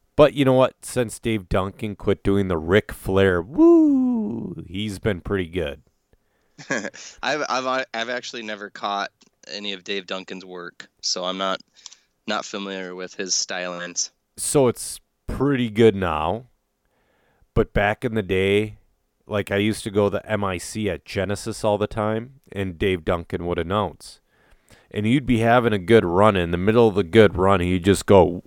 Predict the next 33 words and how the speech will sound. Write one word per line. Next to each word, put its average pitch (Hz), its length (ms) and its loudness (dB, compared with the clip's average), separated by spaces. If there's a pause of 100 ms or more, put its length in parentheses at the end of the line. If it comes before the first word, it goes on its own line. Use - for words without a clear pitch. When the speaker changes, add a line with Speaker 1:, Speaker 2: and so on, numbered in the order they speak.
Speaker 1:
"Woo!" 392 680 12
It's - 260 -4
like, 92 320 4
you 98 320 2
shut - 640 0
your 92 140 -2
mouth, 85 420 -2
boy. 76 380 0 (680)
Speaker 2:
<laughs> 139 100 -2 (1120)
Speaker 1:
It's 131 300 2
horrible. 82 400 -6 (160)
Speaker 2:
Well, - 100 -10 (580)
I'd 123 140 -2
rather 139 260 0
have 120 120 -2
somebody 123 340 -4
go, 110 160 -8
"Woo!" 320 600 -2
than 120 240 -2
say 120 260 -2
my 107 180 -4
name. 104 360 -6 (600)
<laughs> 131 100 -6 (380)
Speaker 1:
Yeah. 92 400 0 (320)
Speaker 2:
The, 113 140 -4
the 107 60 -12 (100)
death, 120 300 -2 (140)
the 113 120 -8
death 113 380 -4
call 101 360 -2
of 101 160 -8
the 104 160 -4
announcer 104 600 -4